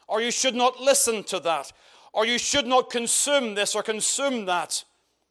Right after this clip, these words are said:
"You should not spend money on this or that." And you begin to be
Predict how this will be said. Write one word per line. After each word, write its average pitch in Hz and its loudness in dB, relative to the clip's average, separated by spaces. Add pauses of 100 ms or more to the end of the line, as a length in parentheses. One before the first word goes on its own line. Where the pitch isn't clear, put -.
(180)
"You 214 -6
should 247 0
not 254 2
spend 240 0
money 254 2
on 208 -2
this 226 -2
or 208 0
that." 196 2 (320)
And 233 0
you 247 -4
begin 269 2
to 247 2
be 240 -2